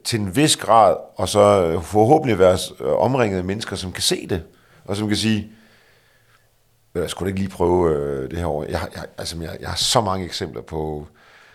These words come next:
på dygtige folk, som er kommet og sagt til mig, øh, "Jeg, jeg er faktisk ikke sikker på, at jeg gør det rigtigt. Altså, jeg kan ikke rigtig finde gnisten i det mere." Og som så måske to år senere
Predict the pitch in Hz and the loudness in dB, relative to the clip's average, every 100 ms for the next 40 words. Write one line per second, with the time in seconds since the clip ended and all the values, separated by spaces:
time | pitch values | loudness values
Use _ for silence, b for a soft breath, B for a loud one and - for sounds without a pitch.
0 | b b - 90 101 101 95 98 87 82 | b b -12 -4 -4 -4 -2 2 2 2
1 | 82 80 - 92 92 92 80 85 - 82 | -6 -6 -4 -2 0 0 0 -2 -2 0
2 | 82 76 73 73 69 71 - 85 82 - | 0 0 -2 -4 -6 -8 -6 -4 -2 -2
3 | 87 85 78 95 87 85 80 - - - | -6 -8 -6 -6 -4 -4 -4 -6 -20 -20
4 | - - - 80 78 80 64 95 - 58 | -20 -20 -16 -8 -6 -4 -6 -8 -12 -10
5 | 76 71 80 92 80 - 82 92 92 87 | -10 -10 -6 -6 -6 -6 -6 -4 -6 -4
6 | 101 - 90 82 80 80 90 90 b b | -4 -4 -4 -2 0 0 -2 -4 b b
7 | b _ 101 90 87 101 95 101 92 123 | b _ -2 0 2 2 2 -2 0 4
8 | 104 98 98 98 95 | 6 6 4 2 4